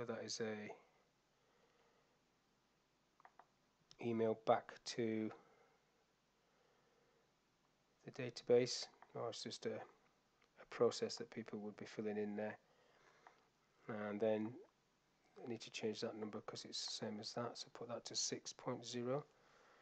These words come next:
So now what you do is you go through this process in your head and you check that this is the right flow. So it's the data. I think, um, the issues you get is confusing the actual data path to the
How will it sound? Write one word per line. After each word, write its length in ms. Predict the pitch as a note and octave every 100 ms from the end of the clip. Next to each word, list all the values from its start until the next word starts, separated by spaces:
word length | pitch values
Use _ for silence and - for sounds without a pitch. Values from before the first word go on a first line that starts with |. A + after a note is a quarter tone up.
| - - -
So 160 | - C3+
now 160 | D3
what 140 | D#3 B2+
you 60 |
do 240 | A#2+ A#2 A2
is 200 | A#2 -
you 60 |
go 180 | A#2 C3
through 240 | - C3 A#2+
this 140 | A2+
process 540 | - A2 - A2 -
in 100 | G#2
your 120 | G#2+ G#2+
head 280 | A2+ G#2
and 100 | A2
you 80 | G#2+
check 300 | - A#2+ -
that 140 | A2+ A#2
this 180 | -
is 120 | A2 G#2
the 100 | A2
right 260 | A2+ G#2
flow. 400 | - A#2+ A#2+ D#3 - - - -
So 140 | - A#2+
it's 100 | -
the 120 | A#2+
data. 540 | C3 B2+ A#2+ B2 A2 - - - - - - - -
I 60 |
think, 420 | A#2 C#3+ A#2 - A#2+
um, 300 | A2+ A2 - - _ - -
the 80 | A#2
issues 320 | - A2+ A2
you 60 |
get 200 | G#2+ A#2
is 160 | G#2+ -
confusing 600 | - A2 - G#2+ G#2 G#2+
the 80 | G#2+
actual 260 | - - G#2
data 400 | - A2+ A2+ G#2+ -
path 280 | - A2+ - -
to 240 | A2 G#2 -
the 80 | -